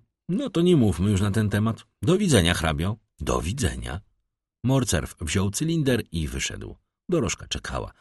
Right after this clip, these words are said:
Albert, tłumiąc gniew, ze wszystkich sił kazał się wieźć do Bichampa. Bichamp był w redakcji.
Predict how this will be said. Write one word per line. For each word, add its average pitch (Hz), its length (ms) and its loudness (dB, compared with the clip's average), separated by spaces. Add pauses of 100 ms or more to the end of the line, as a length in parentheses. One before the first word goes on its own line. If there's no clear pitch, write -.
(440)
Albert, 147 500 0
tłumiąc 82 520 0
gniew, 98 420 2
ze 85 120 -2
wszystkich 90 460 -6
sił 113 260 0
kazał 71 420 -2
się 73 440 -2
wieźć 98 520 -2
do 73 220 -4
Bichampa. - 540 -6 (640)
Bichamp 143 480 2
był 82 320 2
w 76 60 -2
redakcji. 71 600 -4